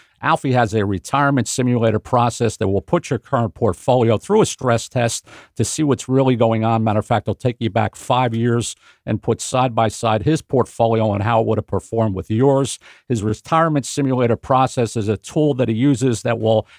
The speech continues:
expose all the hidden fees inside your current portfolio that can be eating up your returns. It's gonna make sure that you're allocated properly, diversified correctly,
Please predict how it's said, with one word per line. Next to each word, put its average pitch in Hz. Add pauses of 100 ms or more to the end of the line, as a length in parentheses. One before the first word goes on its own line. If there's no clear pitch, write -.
(100)
expose 156
all 143
the 131
hidden 117
fees 127
inside 123
your 110
current 113
portfolio 131
that 113
can 131
be 131
eating 165
up 143
your 131
returns. 175 (280)
It's 156
gonna 160
make 147
sure 143
that 123
you're 117
allocated 151
properly, 131
diversified 131
correctly, 131